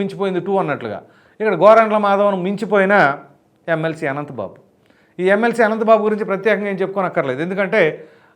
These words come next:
ఆయన ఒక సెన్సేషన్. ఏంటి అంటే, ఒక హత్య, డ్ర-, తన డ్రైవర్నే హత్య చేసి ఆ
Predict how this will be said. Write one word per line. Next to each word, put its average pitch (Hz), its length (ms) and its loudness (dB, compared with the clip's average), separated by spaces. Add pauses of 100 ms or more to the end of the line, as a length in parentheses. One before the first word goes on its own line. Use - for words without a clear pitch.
(160)
ఆయన 226 220 8 (200)
ఒక 185 180 2
సెన్సేషన్. 180 480 0 (300)
ఏంటి 196 260 2
అంటే, 190 160 0 (480)
ఒక 170 100 -4 (100)
హత్య, 156 280 2 (920)
డ్ర-, 147 200 0
తన 170 220 4
డ్రైవర్నే 185 540 6
హత్య 147 280 -2
చేసి 143 280 -4 (580)
ఆ - 20 10